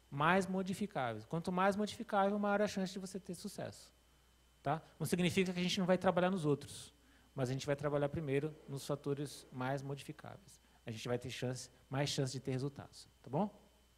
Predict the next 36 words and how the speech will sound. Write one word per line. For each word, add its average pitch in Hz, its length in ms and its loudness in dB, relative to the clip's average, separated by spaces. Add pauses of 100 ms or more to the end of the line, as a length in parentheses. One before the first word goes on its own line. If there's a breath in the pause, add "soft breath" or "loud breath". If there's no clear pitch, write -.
(760 loud breath)
Tá 214 120 6
claro 220 260 10
isso 190 100 4
pra 185 120 6
vocês, 220 260 6
essa 202 180 4
lógica? 220 480 6 (1900)
Tá, 202 280 4
a 175 120 4
doutora 208 340 2
Zila 208 260 2
falou 196 500 4
na, 156 360 -2
na 143 160 -4
palestra 147 360 -2
passada, 165 560 2
quem 196 160 -4
tava 165 180 4
aqui 160 160 -4
na, 147 240 -2
na 131 120 -10
palestra 127 300 -6
passada? 185 500 -4 (720)
Ela 135 100 -2
falou 143 240 -2
sobre 139 200 -6
os 127 60 -6
sistemas 139 560 -2
preventivos, 139 720 0
né? 147 160 0
Isso - 180 -4
funciona, 156 480 2
essa 156 180 2
mesma 156 280 4
lógica 147 340 6
funciona 131 640 -2